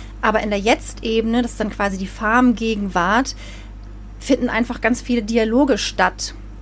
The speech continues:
und auch Introspektion. Also wir erleben wirklich, wir gehen tief in das Innenleben der Figuren rein. Und es ist total faszinierend. Also die Olive Schreiner ist achtzehnhundertfünfundfünfzig geboren, auch in Lesotho,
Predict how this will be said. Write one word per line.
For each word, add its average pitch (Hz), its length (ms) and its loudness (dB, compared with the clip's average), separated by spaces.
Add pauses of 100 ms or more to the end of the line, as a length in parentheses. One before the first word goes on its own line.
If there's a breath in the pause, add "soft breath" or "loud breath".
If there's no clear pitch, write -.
(100)
und 220 260 -2
auch 202 440 2
Introspektion. 226 1200 0 (140)
Also 196 180 -4
wir 196 100 -2
erleben 208 420 -2
wirklich, 214 400 -2
wir 214 80 -4
gehen 214 240 -4
tief 311 400 6
in 247 100 0
das 240 200 -2
Innenleben 226 640 4
der 214 120 -4
Figuren 233 400 0
rein. 175 420 -2 (1400 loud breath)
Und 247 140 2
es 254 140 4
ist - 260 -4
total 277 580 0
faszinierend. 262 840 2
Also 214 160 -2
die 202 120 -4
Olive 247 260 2
Schreiner 247 520 2
ist - 180 -6
achtzehnhundertfünfundfünfzig 233 1300 0
geboren, 233 460 2
auch 226 160 0
in 226 100 -4
Lesotho, 240 720 0